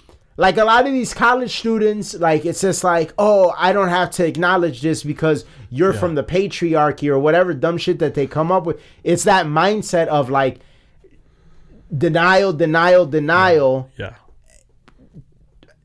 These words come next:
Speaker 1: I don't have to respond to pushback,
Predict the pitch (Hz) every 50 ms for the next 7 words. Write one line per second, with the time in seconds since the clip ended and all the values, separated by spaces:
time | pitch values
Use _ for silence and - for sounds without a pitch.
0 | _ _ - - - - 127 151 165 175 160 156 175 175 170 - 165 147 151 151
1 | 151 - - 170 160 160 151 - - 131 104 - 185 190 156 110 120 131 147 139
2 | 135 135 131 -